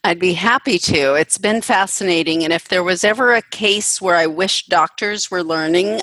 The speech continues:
about the cannabinoid system that people have, this is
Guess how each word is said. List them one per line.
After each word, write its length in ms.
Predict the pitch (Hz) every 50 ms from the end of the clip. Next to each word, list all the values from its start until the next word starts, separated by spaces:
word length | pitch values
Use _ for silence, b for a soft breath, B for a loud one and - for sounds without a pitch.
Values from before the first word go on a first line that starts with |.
| -
about 400 | - 170 165 160 160 160 - _
the 100 | - 160
cannabinoid 640 | - - 160 147 143 147 151 170 165 170 165 160 156
system 460 | - - 143 131 - - 180 165 160
that 240 | 156 143 - - _
people 340 | - - 185 - - 151 147 156
have, 600 | 151 160 151 147 147 156 180 208 240 254 240 B B B B B B B B _ -
this 380 | 160 165 202 226 - - - - _ -
is 420 | 175 180 170 170 170 170 - -